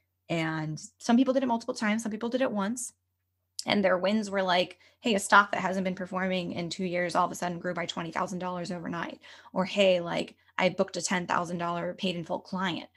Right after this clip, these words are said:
Or, "Hey, like, I experienced, uh, my parents gifted me nine thousand dollars to send my kids to preschool."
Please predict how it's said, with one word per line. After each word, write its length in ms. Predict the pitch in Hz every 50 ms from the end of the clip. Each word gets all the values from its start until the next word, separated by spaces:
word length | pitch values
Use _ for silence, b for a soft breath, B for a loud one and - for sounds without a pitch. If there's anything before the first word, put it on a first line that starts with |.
| b b b -
Or, 100 | 180 175
"Hey, 540 | 175 - 220 214 208 196 185 185 175 180 185
like, 340 | 185 185 170 175 165 - b b b b b b b b -
I 260 | 180 180 175 165 175
experienced, 840 | 170 170 170 160 - - - 185 185 180 180 175 170 - - - -
uh, 140 | - 170 175
my 140 | 170 165 208
parents 360 | - - 208 185 175 175 -
gifted 300 | - 190 185 - - 170
me 80 | 180 170
nine 200 | 170 165 170 160
thousand 280 | - - 175 - 175
dollars 220 | 180 180 180 175 -
to 60 | -
send 140 | - 185 175
my 60 | -
kids 300 | - - 165 - - -
to 40 | -
preschool." 580 | - - 180 175 - - - - - - -